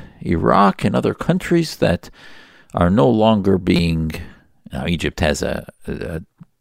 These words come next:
tyrannical dictator that's back in, but the process of revolutions, the two revolutions they had,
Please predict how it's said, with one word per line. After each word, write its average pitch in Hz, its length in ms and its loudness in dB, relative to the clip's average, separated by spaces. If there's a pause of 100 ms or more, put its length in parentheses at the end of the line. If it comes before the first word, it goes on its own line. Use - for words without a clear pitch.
(180)
tyrannical 82 760 0 (160)
dictator 90 460 2
that's 78 240 -2
back 76 340 -2
in, 101 420 4 (500)
but 98 420 -2 (880)
the - 80 -2
process 147 680 2
of 95 140 2
revolutions, 98 760 4
the 82 120 -4
two 160 240 4
revolutions 92 680 2
they 76 160 0
had, 147 680 2